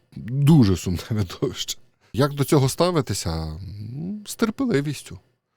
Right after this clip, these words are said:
наскільки можливо. Якщо робити зауваження, то робити його по можливості таким чином, щоб людина, яка, е, чує це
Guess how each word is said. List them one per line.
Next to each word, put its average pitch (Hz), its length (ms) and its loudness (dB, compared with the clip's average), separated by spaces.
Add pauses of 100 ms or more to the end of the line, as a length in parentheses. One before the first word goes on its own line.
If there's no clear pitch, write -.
наскільки 98 420 -4
можливо. 87 560 -2 (320)
Якщо 98 300 0
робити 123 340 2
зауваження, 101 640 4
то 90 120 -4
робити 87 340 -2
його 85 320 -4 (340)
по 131 120 4
можливості 117 640 6
таким 117 280 0
чином, 139 360 0
щоб 95 220 -4
людина, 101 420 4
яка, 82 560 -4
е, 85 480 -8
чує 170 340 0
це 92 420 0